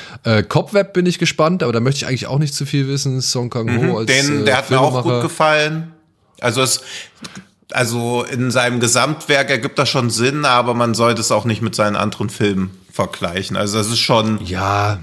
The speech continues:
Speaker 2: Comedy, also Satire so aufs Filmbusiness.
Speaker 1: Ist
Speaker 2: Ja.
Speaker 1: okay.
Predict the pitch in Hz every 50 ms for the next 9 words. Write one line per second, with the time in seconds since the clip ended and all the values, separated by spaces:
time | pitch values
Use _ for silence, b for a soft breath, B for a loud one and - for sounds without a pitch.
0 | - - 156 143 120 117 117 104 87 - 95 95 95 95 95 - _ _ _ _
1 | _ - - 107 - 117 107 110 117 110 117 - 127 120 113 107 107 95 104 104
2 | 98 - - 110 107 101 101 95 87 98 90 - - 101 90 87 - - B B
3 | B B B B B B B B B B B B _ _ _ _ _ _ _ _
4 | _ _ _ _ 120 110 - 113 101 98 107 110 120 110 87